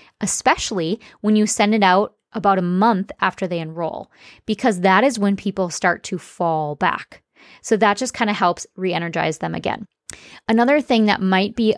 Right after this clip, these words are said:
a good idea for you, depending on where you are at in your business, is to hire someone to help on the customer success side,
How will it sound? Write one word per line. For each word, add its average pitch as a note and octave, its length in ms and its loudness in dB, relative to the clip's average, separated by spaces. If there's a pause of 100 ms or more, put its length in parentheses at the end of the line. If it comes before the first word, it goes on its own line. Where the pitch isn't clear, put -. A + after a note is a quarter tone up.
a G3+ 60 -4
good G3 240 0
idea F3+ 280 0
for F#3+ 160 -4
you, E3+ 200 0
depending G3+ 360 2
on G3 120 4
where F3 180 2
you G3+ 300 -2
are E3+ 180 0
at E3 240 0
in G#3 140 -2
your G#3+ 100 0
business, E3+ 480 0 (400)
is B3 220 2
to C4+ 160 -2
hire D#4+ 360 0
someone E3+ 480 0 (260)
to B3+ 180 0
help C4+ 480 0
on G#3 80 0
the A3 100 2
customer F#3+ 540 -2
success - 680 -2
side, - 500 -4